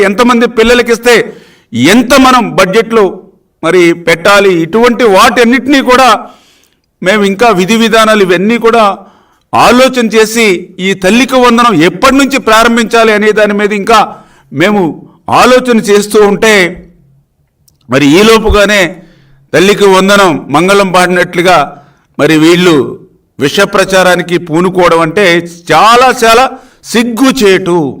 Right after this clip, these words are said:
ఎందుకు సిగ్గుచేటు అంటున్నానంటే, తల్లికి వందనం గురించి ఈ వైఎస్ఆర్సీపీ నాయకులకు మాట్లాడేటువంటి అర్హత లేదు అని ఎందుకు చెప్తున్నాననంటే, ఆ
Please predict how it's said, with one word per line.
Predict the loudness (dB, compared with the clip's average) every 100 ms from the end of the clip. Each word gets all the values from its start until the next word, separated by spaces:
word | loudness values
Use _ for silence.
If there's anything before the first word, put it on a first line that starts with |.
| -20 _ -20 _ _ _ _ _ _ _
ఎందుకు | 0 2 2 2 0 0 -2 -6 -18 -14 -8
సిగ్గుచేటు | -4 -2 -2 0 0 0
అంటున్నానంటే, | 0 0 0 0 0 -2 -2 -4 -4 -10 _ _ _ _ _ -2
తల్లికి | 2 2 2 2 2
వందనం | 2 2 2 2
గురించి | 0 -2 -2 -4 -6 -20 -20 _ _ -4
ఈ | 0 2
వైఎస్ఆర్సీపీ | 2 2 0 0 -2 -2 -2 0 2
నాయకులకు | 0 0 -2 -2 0 0
మాట్లాడేటువంటి | 0 0 0 0 0 -2 0
అర్హత | 2 2 2 0 -2 -4 -16 -6 0 2
లేదు | 4 4 2
అని | 0 -2 -4 -2
ఎందుకు | -2 -2 -4 -4
చెప్తున్నాననంటే, | -4 -2 -2 -2 -2 -2 -4 -2 -2 -2 -6 -20 _ _ _ _ _ _ _ _ _ _ _ -6
ఆ | 0